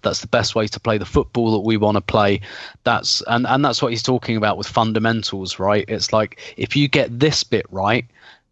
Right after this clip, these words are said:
then we can do, like, we can do the diagrams and we can do the one touch and, you know, we can, all the stuff we use the rondos for, and I can get you scoring, like, lovely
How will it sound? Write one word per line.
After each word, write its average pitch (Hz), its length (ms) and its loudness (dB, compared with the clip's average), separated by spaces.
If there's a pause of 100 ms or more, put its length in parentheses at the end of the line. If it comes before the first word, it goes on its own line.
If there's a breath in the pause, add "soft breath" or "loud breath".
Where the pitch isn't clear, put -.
(200)
then 170 240 4
we 135 160 4
can 117 260 0
do, 117 360 2
like, 107 400 2 (340 soft breath)
we 120 120 4
can 113 220 0
do 117 180 2
the 110 120 0
diagrams 110 800 2
and 107 100 -4
we 113 80 2
can 113 160 -6
do 117 160 0
the 110 120 2
one 110 300 2
touch - 460 0
and, 104 220 -2
you 110 80 2
know, 104 220 4 (500 loud breath)
we 113 120 2
can, 110 500 -2 (320)
all 139 120 4
the 131 100 4
stuff - 280 0
we 123 100 4
use 117 200 2
the 117 120 0
rondos 110 600 2
for, 110 340 2
and 104 100 2
I 110 80 2
can 117 200 -4
get 117 160 0
you 110 80 -6
scoring, 113 580 2
like, 113 220 2
lovely 110 540 -2